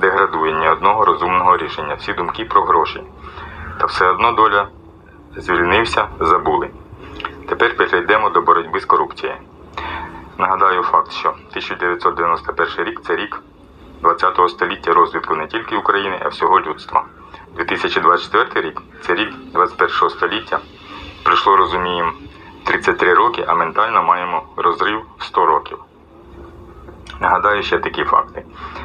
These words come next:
Де-, тисяча дев'ятсот дев'яносто перший рік — це рік ери риб,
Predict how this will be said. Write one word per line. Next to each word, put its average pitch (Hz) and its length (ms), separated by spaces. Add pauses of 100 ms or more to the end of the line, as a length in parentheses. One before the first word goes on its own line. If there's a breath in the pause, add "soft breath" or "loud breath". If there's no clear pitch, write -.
(400 loud breath)
Де-, - 340
тисяча 98 240
дев'ятсот 95 380
дев'яносто 90 380
перший 90 320
рік — 87 180
це 104 140
рік - 240 (840 loud breath)
ери 98 300
риб, 87 240